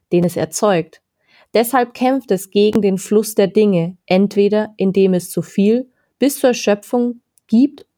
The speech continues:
oder indem es verbohrt alles abwehrt, was im Leben uns angeboten wird. In beiden Fällen regiert Angst das Spiel. Der zwanghafte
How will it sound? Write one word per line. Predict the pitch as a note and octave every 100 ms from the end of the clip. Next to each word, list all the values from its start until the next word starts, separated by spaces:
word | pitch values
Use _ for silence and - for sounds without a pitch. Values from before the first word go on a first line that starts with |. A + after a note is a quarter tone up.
| -
oder | G3 G#3 A#3 B3 A#3+ _ _ _
indem | G3+ F#3+ G3+ G#3
es | F#3+ G3 - _ _ _ _ _ _
verbohrt | _ G3+ F#3+ - F#3 G3 A#3+ A#3+ _
alles | - F3+ G#3+ A3 -
abwehrt, | F#3 - G#3+ G#3+ - _ _ _
was | F#3 F#3
im | - F3
Leben | E3+ F3+ G3+ G#3+ A3+ _ _ _ _
uns | A#3 A#3
angeboten | - C4 C4+ G3+ D#3+ D#3 D#3
wird. | D3+ D#3 - _ -
In | A#3+ A#3+
beiden | B3+ C4 D4 C#4+
Fällen | C4 G#3 F#3+ G3 G#3+ G#3+ _ _ _ _ _ _ _ _ _ _ _ _ -
regiert | F#3+ F#3+ F#3+ G3 G3+ _
Angst | G3+ A3 F3+ - - _
das | F3+ E3+
Spiel. | - E3 D#3+ E3+ F#3 _ _ -
Der | F#3+
zwanghafte | - - G3+ A#3+ A#3+ A#3+ A#3+ A3+